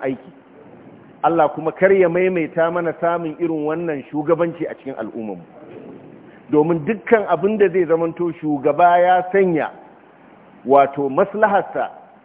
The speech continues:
fiye da maslahar al'umma, kuma ma'aikata suka ɗaure masa gindi akan abin da zai yi. Idan ya ce fari sai su ce fat,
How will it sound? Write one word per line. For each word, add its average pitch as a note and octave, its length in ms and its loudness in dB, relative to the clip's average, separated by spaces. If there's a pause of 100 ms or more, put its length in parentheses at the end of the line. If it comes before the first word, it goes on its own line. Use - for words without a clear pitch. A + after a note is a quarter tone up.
(200)
fiye F#3 200 6
da F#3 120 4
maslahar F3+ 560 0
al'umma, C3 480 -6 (760)
kuma F#3 220 0
ma'aikata F#3+ 680 2
suka F#3+ 200 -6
ɗaure A3 400 2
masa F#3+ 220 -4
gindi D#3 380 -8
akan F3+ 340 -4
abin E3 240 -4
da D#3 100 -2
zai C#3+ 120 -6
yi. A2+ 160 -8 (680)
Idan G3 320 2
ya A3 120 6 (100)
ce F3+ 140 -2
fari G#3 440 0
sai G#3 180 2
su F#3 60 -12
ce E3+ 180 -6
fat, G#3 240 4